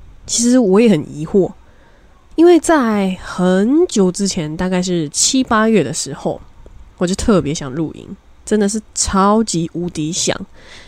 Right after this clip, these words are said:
然后为什么又会有Tiffany呢？因为我们就是那个时候就很常联系，我就跟他说：“哎，有没有什么露营的地方好去？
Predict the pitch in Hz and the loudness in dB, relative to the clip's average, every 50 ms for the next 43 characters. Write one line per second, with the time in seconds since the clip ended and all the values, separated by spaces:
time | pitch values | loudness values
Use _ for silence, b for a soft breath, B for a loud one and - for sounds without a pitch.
0 | B B B - 180 190 233 285 269 226 202 185 165 - - _ _ - _ _ | B B B -2 -2 2 4 6 6 6 6 4 2 0 -4 _ _ -20 _ _
1 | - - - 247 262 254 - 185 160 147 160 185 - 202 175 - - - - 190 | -20 -2 2 2 2 2 2 -2 -2 0 -2 -2 0 0 -2 -2 -4 -6 -6 -6
2 | 175 - 160 151 143 143 135 - - 143 - - - - - - - 202 233 262 | -6 -4 -6 -6 -6 -8 -10 -10 -10 -10 -10 -12 -14 -20 -8 -6 0 4 4 6
3 | 233 190 170 160 151 - - - - - 190 190 196 196 190 185 175 170 - 160 | 6 4 2 0 -2 -4 -12 -10 -2 -2 0 2 2 2 2 0 0 -2 -2 -2
4 | 143 156 160 170 _ _ - - 208 185 - - 175 135 143 - - 151 147 147 | -2 -2 -4 -4 _ _ -4 0 0 0 2 0 -4 -4 -4 -6 -6 -6 -4 -4
5 | 151 151 143 143 160 170 - - 202 180 151 - - - B B B B B B | -4 -4 -4 -6 -6 -6 -6 -4 -4 -4 -6 -6 -12 -20 B B B B B B
6 | B B B B B 170 170 196 220 233 226 233 226 226 - - - 220 208 208 | B B B B B 2 2 4 4 4 4 2 0 0 -2 0 2 2 4 4
7 | 208 202 202 214 220 b b b b b b b b b - 254 208 - - - | 4 4 4 2 0 b b b b b b b b b 2 2 2 2 -2 -8
8 | - - - _ - _ _ _ - _ _ _ _ - 185 190 208 247 262 240 | -14 -20 -20 _ -20 _ _ _ -20 _ _ _ _ 0 2 4 4 4 4 4
9 | 208 - 165 156 147 151 202 233 220 180 165 160 151 156 156 - - 185 165 - | 2 0 -2 -2 -2 2 4 4 4 4 2 0 -4 -6 -6 -4 -4 -6 -4 -6
10 | 151 143 156 - 135 127 - - - - 214 180 - | -10 -12 -10 -12 -12 -12 -10 -10 -8 -4 -4 -4 -4